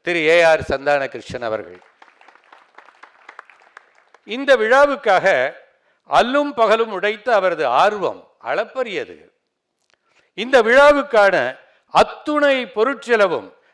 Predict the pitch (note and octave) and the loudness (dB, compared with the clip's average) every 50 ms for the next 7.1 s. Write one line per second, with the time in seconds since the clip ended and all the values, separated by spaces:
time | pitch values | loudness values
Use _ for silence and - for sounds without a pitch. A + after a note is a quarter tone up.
0 | - D3 E3+ G3+ G#3+ G3+ F#3 F3 D#3+ - - G#3 C4 C#4 C#4+ C#4 B3+ A3 - - | 0 2 4 4 4 2 0 -4 -6 -6 -6 -4 -4 -2 0 0 0 0 0 0
1 | F#3+ F#3+ D3 - - - - _ _ _ _ _ D3+ F3 G#3 A#3 A#3+ A#3+ A#3+ A#3+ | 0 0 0 0 -6 -20 -20 _ _ _ _ _ -4 -2 0 2 4 6 6 6
2 | A#3 A3+ A3 G#3 G3 F3+ - - F#3 G3+ A3+ A#3+ A3+ F#3+ A3+ G3 G3+ F#3+ F3 - | 6 6 6 4 4 0 0 0 2 2 2 0 0 -4 -4 -2 -4 -6 -4 -2
3 | F#3+ G3 F#3+ - - G#3+ A3 A3+ G3+ - - E3+ E3+ F3+ G3 G3 - G3+ G3 F3+ | -4 -4 -4 -2 -2 0 0 0 -2 -2 0 0 2 2 0 -2 -4 -4 -4 -4
4 | F#3 - F3+ F#3 G3+ A3+ C4 A#3 C3 G#2 - - - - _ _ _ - - F#3 | -4 -6 -6 -6 -6 -6 -8 -8 -10 -10 -14 -20 -20 -20 _ _ _ -8 -6 -4
5 | G#3 B3+ B3+ B3+ A#3+ G#3+ - - F3 G3+ G#3 G3 - - G#3+ A3+ C#4+ C#4 G3 A2+ | -4 -4 -4 -4 -4 -4 -4 -4 -2 -2 -2 -4 -2 -2 0 0 0 -2 -4 -4
6 | - - - - - _ - E3+ F3 G#3+ B3 C4 B3 - A#3 G#3+ G#3 F#3+ F3 D#3+ | -6 -14 -20 -20 -14 _ 2 4 4 4 4 2 0 0 2 2 2 2 2 0
7 | C3+ A#2+ | -2 -4